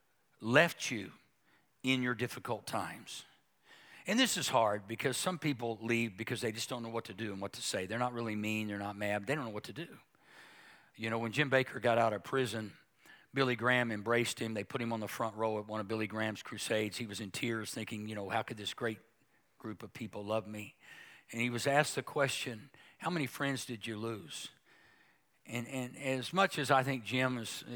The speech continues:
is a little different than what I would, he's not my cup of tea. I think he loves God. These buckets he's got going. Anyway, so, um, he said, "I didn't lose one friend." He said, "I just found out who my friends were."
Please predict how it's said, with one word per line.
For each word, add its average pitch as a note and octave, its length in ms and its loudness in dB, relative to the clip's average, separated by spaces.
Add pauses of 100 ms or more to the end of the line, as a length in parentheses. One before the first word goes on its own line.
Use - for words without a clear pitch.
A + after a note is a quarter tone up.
(120)
is A2+ 160 -4
a A2+ 60 -6
little B2+ 100 -4
different B2 360 -2
than A2+ 140 -4
what A2 160 2
I A#2+ 160 8
would, A#2 220 0 (160)
he's B2+ 160 -2
not B2+ 160 2
my A#2 160 2
cup - 260 4
of A#2 100 -8
tea. C#3 280 0
I G#2+ 100 2
think A2+ 140 -2
he A2+ 140 0
loves A2 260 2
God. G#2+ 340 -2 (960)
These A#2 160 -6
buckets B2+ 420 4
he's G#2+ 160 -4
got A2 220 4
going. A2+ 160 -2
Anyway, D3 320 6
so, D#3 320 8 (340)
um, D3+ 560 10 (1800)
he D#3+ 180 6
said, C#3+ 340 6 (240)
"I D3+ 140 10
didn't D3 240 4
lose C#3+ 240 2
one C#3+ 220 4
friend." A2+ 520 -2 (440)
He A#2+ 160 -2
said, G#2 180 0
"I G2+ 160 4
just A2 160 -2
found G#2+ 260 2
out G#2 160 2
who A2 120 -4
my G#2+ 160 0
friends A2+ 360 -4
were." A#2+ 360 -4